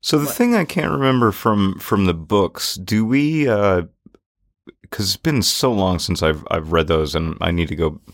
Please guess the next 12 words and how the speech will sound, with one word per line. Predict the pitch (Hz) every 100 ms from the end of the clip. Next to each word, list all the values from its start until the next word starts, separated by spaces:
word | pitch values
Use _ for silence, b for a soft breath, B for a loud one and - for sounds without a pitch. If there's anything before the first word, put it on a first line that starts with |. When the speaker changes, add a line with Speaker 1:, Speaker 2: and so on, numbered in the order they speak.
| B B B B -
Speaker 1:
I'm, | 92
I'm | - 90
gonna | 87
have | 85 85
to | -
reclaim | 85 78 - 85 80
that | 76 62
one, | 73 76 73 -
uh, | - 78 73 71
tonight. | - 78 76 76
Speaker 2:
Go | 147
for | 139